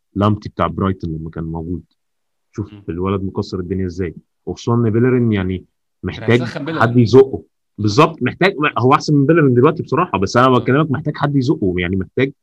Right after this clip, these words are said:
Speaker 1: إن يبقى فيه منافسة. لكن سيدريك بالمستوى ده، بيلرين قاعد ومربع في مركز الباك رايت، مفيش أي خطر عليه.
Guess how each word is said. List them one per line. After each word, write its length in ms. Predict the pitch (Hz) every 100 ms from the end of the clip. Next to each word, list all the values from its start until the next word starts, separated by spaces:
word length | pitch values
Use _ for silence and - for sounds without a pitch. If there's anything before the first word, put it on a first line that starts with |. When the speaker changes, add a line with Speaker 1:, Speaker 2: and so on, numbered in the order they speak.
| _ _ -
Speaker 1:
إن 120 | 98
يبقى 220 | 101 95
فيه 320 | - 123 151
منافسة. 380 | 143 139 151 -
لكن 280 | 92 90 98
سيدريك 380 | - - 151 156
بالمستوى 580 | 110 104 101 101 - 147
ده، 180 | 143 156 _ _ _
بيلرين 680 | 107 127 139 131 117 110 107
قاعد 220 | 117 131 120
ومربع 400 | 107 120 123 117
في 140 | 107
مركز 300 | 107 110 104
الباك 260 | 98 110 110
رايت، 240 | 120 120
مفيش 300 | 104 98 - 113
أي 440 | 120 117 110 104
خطر 300 | 107 110 110
عليه. 260 | 98 98